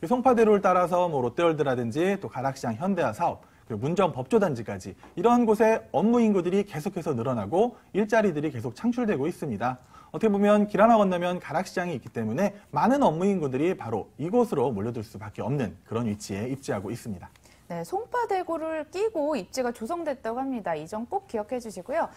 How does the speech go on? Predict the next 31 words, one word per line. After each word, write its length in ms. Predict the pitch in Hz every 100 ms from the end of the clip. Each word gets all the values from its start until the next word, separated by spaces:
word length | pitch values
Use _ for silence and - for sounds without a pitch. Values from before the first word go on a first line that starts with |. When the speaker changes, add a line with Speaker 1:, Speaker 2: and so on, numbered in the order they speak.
| - -
Speaker 2:
이번에는 720 | 240 392 359 320 370 226 -
개발 300 | - 233 339
호재 200 | 294 233
좀 180 | - 240
더 80 | 254
알아볼까요? 560 | 165 156 151 - 147 - _ _
Speaker 1:
네. 280 | 123 - 98 - _ - - - - _ -
일단 320 | 175 220 208
먼저 460 | 151 202 240 240 226
말씀드릴 420 | 185 226 220 208
거는요, 300 | 185 160 196
역시 320 | 214 139 151
재건축 480 | - 151 233 247 220
단지입니다. 720 | 151 151 208 226 127 120 147 - -
그동안 340 | 143 202 208
이 160 | 175 165
강남구, 760 | 143 165 226 226 208 214 240 240
서초구, 580 | 277 294 277 180 113 -
이 80 | 120
부동산 380 | 113 180 262 262
가격 260 | 208 196 190
상승에 460 | 240 254 226 226
가장 300 | 214 131 147
결정적인 640 | 147 127 220 220 185 185
역할을 340 | 127 107 120 123
한 80 | 185
게 120 | 196
바로 400 | 123 131 196 214 - -
재건축 440 | 131 180 190 175
아파트 340 | 107 131 131
단지들인데요. 880 | 131 120 131 190 170 110 92 123 160